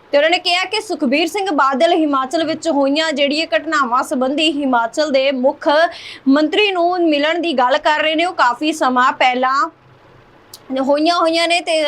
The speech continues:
ਦੂਸਰਾ ਇਸ ਸੰਬੰਧ ਦੇ ਵਿੱਚ ਹਿਮਾਚਲ ਦੇ ਮੁੱਖ ਮੰਤਰੀ ਨੂੰ ਮਿਲਣ ਸਮੇਂ ਕਿਸੇ ਤਰ੍ਹਾਂ ਦਾ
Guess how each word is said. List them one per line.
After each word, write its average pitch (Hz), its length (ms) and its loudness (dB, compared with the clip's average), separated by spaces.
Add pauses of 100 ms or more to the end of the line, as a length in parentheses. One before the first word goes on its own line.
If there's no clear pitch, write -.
(140)
ਦੂਸਰਾ 269 400 0
ਇਸ 320 180 -2
ਸੰਬੰਧ 285 320 -6
ਦੇ 320 140 -2
ਵਿੱਚ 277 260 0 (580)
ਹਿਮਾਚਲ 294 500 0
ਦੇ 349 80 2
ਮੁੱਖ 302 260 -2
ਮੰਤਰੀ 294 380 -2
ਨੂੰ 349 140 -2
ਮਿਲਣ 285 300 0
ਸਮੇਂ 277 400 0
ਕਿਸੇ 302 400 0
ਤਰ੍ਹਾਂ 254 380 0
ਦਾ 247 460 0